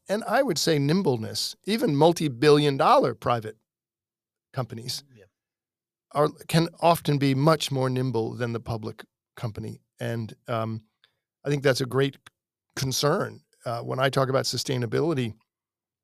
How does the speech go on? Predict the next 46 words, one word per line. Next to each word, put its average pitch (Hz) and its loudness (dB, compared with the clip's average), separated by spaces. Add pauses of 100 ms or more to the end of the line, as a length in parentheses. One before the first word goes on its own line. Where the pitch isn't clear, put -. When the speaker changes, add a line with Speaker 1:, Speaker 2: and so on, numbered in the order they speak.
(120)
Speaker 1:
I 120 -8
mentioned 123 0
I - 2
speak 123 -2
a 120 0
lot 123 0
to 123 -4
boards 123 2
all 117 -4
around 117 -6
the 127 -6
world 175 4 (100)
now 107 -8 (100)
off 113 -10
the 110 -12
back 110 -8
of 117 -10
sustainability 131 -4
about 120 -2 (240)
what 147 6
does 143 4
it 127 -4
mean 139 2
to 123 -2
be 123 0
a 120 0
governor 127 2
and 117 -4
what's 127 -2
the 131 -2
role 139 6
of 113 -2
the 113 -8
board 175 4
member 110 -4 (440)
versus - -4
the 117 -8
management 131 0
team 110 -6
around 110 -6
sustainability. 113 -8 (920)
And, 135 2 (120)
uh, 127 4 (380)
uh, 135 -8
and, 127 -6
and 131 -2